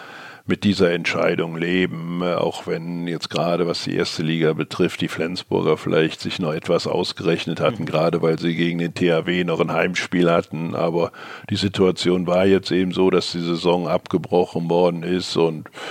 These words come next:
Speaker 1: bis zum jetzigen Zeitpunkt hatte sich der T H W als stärkste Mannschaft herausgestellt, auch wenn der T H W in einigen Situationen geschwächelt hat. Aber, äh, insgesamt war es aus meiner Sicht die stärkste Mannschaft, also kann man nicht von einer totalen Fehlentscheidung reden.
Speaker 2: Ja.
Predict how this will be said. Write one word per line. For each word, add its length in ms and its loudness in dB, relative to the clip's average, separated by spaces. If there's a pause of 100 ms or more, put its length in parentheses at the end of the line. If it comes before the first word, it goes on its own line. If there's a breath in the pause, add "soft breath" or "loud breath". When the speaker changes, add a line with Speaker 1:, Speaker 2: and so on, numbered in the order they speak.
(580 loud breath)
Speaker 1:
bis 240 4
zum 160 4
jetzigen 400 4
Zeitpunkt 480 2
hatte 200 0
sich 140 -2
der 160 2
T 180 6
H 160 4
W 200 4
als 160 2
stärkste 420 2
Mannschaft 500 -2
herausgestellt, 880 4
auch 260 -2
wenn 360 -6
der 120 -2
T 160 0
H 60 2
W 240 2
in 140 -2
einigen 400 -2
Situationen 800 2
geschwächelt 680 2
hat. 340 -2
Aber, 500 0 (500 loud breath)
äh, 160 4
insgesamt 1000 0
war 240 2
es 240 -4
aus 240 -4
meiner 360 4
Sicht 320 -4
die 60 0
stärkste 520 0
Mannschaft, 560 0
also 180 0
kann 220 -4
man 100 -4
nicht 180 -4
von 160 -4
einer 120 -2
totalen 480 -4
Fehlentscheidung 920 -2
reden. 440 -4
Speaker 2:
Ja. 60 -8